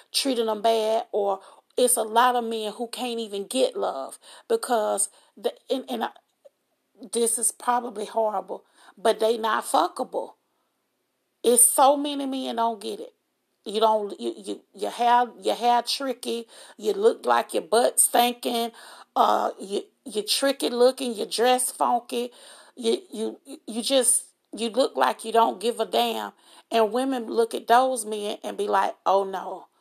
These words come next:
Only, those men will get attention if a woman need a bill paid. Well, then now he's been taken advantage of or used and, or, or misled. So now he's internalizing this.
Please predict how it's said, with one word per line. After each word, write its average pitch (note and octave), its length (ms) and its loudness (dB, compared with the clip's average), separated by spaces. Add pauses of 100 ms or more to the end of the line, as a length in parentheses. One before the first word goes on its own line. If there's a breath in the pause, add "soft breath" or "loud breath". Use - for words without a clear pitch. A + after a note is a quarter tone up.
(440 loud breath)
Only, A#3 280 6
those B3+ 360 6
men A3+ 240 0
will G#3 80 -6
get G#3 180 -2
attention - 640 -2
if G3 180 -4
a F#3+ 60 -4
woman G3 360 -2
need F#3+ 180 -4
a F3 40 -8
bill G3+ 320 -4
paid. - 420 -10 (460 loud breath)
Well, G#3+ 120 4
then A#3 220 -2
now A#3 260 0
he's A#3 240 -4
been G#3 180 -6
taken G#3 380 -4
advantage G#3 540 -2
of E3+ 280 -6
or F3+ 160 -2
used F#3 720 -6 (640 soft breath)
and, G#3 340 0 (220)
or, G3 220 0
or A3 120 6
misled. A3 920 0 (320)
So B3+ 240 2
now A#3 360 0
he's B3+ 300 -4
internalizing G3+ 1120 -6
this. - 340 -10